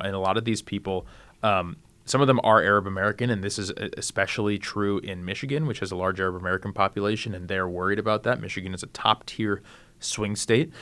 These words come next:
but it's also true all around the country. And, you know, like you said, a lot is gonna change, not just in the Middle East, but around the world in all sorts of different ways. You know, one refrain that I heard over and over was,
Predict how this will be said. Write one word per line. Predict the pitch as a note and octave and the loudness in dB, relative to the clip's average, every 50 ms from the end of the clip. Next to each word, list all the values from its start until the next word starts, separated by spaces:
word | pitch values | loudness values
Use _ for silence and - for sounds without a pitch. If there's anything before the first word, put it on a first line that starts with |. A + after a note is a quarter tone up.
| - - | -2 4
but | D#3+ D#3+ | 4 6
it's | D#3 - | 8 8
also | G3 - - D3+ | 8 6 6 4
true | - - D3+ C#3+ | 4 6 8 10
all | B2+ B2+ B2 | 12 12 12
around | A#2+ A2+ A2 G#2 G2 | 12 10 10 8 4
the | G2 | 2
country. | - - B2+ B2+ A#2+ - A2 G2 F#2 | 2 4 4 4 4 2 0 0 0
And, | F2+ F#2 - - | 0 -2 -4 -2
you | A2 A#2+ | 0 0
know, | A2 F#2+ F2 - - - - _ - | 0 0 -2 -4 -8 -16 -20 _ 2
like | - C3 D3 D#3 D3 | 6 8 8 8 8
you | A2 | 4
said, | - - F2+ D2+ - - - | 2 2 0 -2 -4 -10 -4
a | - | 0
lot | G2 G2+ G#2+ A#2+ | 4 6 6 6
is | B2 A#2+ | 6 4
gonna | - B2 A2+ | 2 0 0
change, | G#2 - A2 G2 F#2 F2+ | 0 -2 -2 -4 -2 -2
not | G2+ F#2+ F#2 | -2 -2 -2
just | - F#2+ - - | -2 -6 -6 -6
in | F#2+ F#2 | -6 -4
the | F2+ | -4
Middle | F2+ F2+ F2+ F#2+ A2 | -6 -4 -2 0 0
East, | A#2+ A#2 - - | 0 -2 -4 -6
but | F#2+ E2 | -6 -4
around | F2 F2+ F#2+ F#2 F2+ | -2 -2 -2 -2 -2
the | F2+ | -2
world | F#2 G2 G2+ G#2+ G#2+ G2 | -2 0 0 0 2 0
in | F#2+ F2+ F2+ | 0 -2 0
all | F#2 F#2+ | -2 0
sorts | - - F3+ F#3+ F#3 C3+ | 2 6 6 6 6 4
of | G#2+ | -2
different | G2+ G2 - F#2+ - - | -2 -2 -4 -4 -4 -4
ways. | F2 F#2 G2 G2 - | -4 -4 -4 -4 -4
You | G2+ G2+ | -2 -2
know, | F#2+ | -2
one | F2+ F#2 G#2 G2+ | 0 0 0 2
refrain | G2+ F#2+ - - F#2+ F2+ F#2 F2 | 0 0 0 0 -2 -2 -2 -2
that | F#2 F2+ | -4 -4
I | E2+ | -4
heard | E2 F#2+ F#2+ F2+ | -2 -2 -2 -2
over | F2 F2 E2+ F2 | -2 -4 -6 -6
and | E2+ E2 | -8 -6
over | E2+ F2 E2+ F2 E2+ E2+ | -8 -8 -6 -6 -6 -6
was, | E2 E2+ E2+ E2+ G2 - | -6 -6 -6 -6 -8 -10